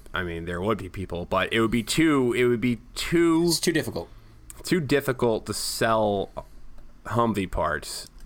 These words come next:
Speaker 1: to a
Speaker 2: Right.
Speaker 1: militia. Like, you just, I don't think you would be able to do that long term and not get caught. And, and just, like, there's so many parts as well.
Speaker 2: Right.
Speaker 1: So much easier. It's so much
Speaker 2: And it's
Speaker 1: easier to just get it.
Speaker 2: expensive and, like,
Speaker 1: It's ex-,
Speaker 2: a whole, whole
Speaker 1: it's
Speaker 2: slew
Speaker 1: a,
Speaker 2: of problems.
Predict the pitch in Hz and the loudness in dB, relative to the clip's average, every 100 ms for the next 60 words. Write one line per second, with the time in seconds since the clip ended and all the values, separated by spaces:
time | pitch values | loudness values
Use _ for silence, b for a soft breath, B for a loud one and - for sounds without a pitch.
0 | - - 101 95 90 82 - 65 71 92 | -8 0 0 0 -4 -6 -4 -2 -2 -4
1 | 95 104 101 107 - - - 110 110 95 | -4 -4 -2 -2 -4 -10 -4 0 0 -2
2 | 110 101 107 98 101 92 92 98 92 - | -4 -2 -2 -2 -4 -4 -6 -4 -4 -4
3 | 92 90 85 - 90 87 85 82 87 80 | -6 -6 -6 -4 -4 -4 -6 -8 -8 -8
4 | - - 78 80 - 123 - 139 170 - | -6 -2 0 0 0 0 2 2 2 0
5 | 151 131 - 135 117 107 - 80 71 90 | 0 0 0 2 2 0 -2 -4 -4 -6
6 | 82 90 71 85 - 123 98 - - 139 | -6 -2 -2 -4 -4 -2 -2 -2 0 2
7 | 110 - 131 113 117 107 95 - 156 151 | 2 2 2 4 2 2 -2 -2 0 2
8 | 139 139 120 113 110 107 143 135 - 131 | 2 2 2 4 4 4 2 0 2 2
9 | 127 127 113 107 101 104 110 117 117 127 | 2 0 -2 -2 -2 -2 -2 -4 -4 -4
10 | 127 165 196 180 196 190 143 165 131 101 | -2 0 0 2 2 4 4 4 4 0
11 | - 92 85 85 | -2 -2 -2 -6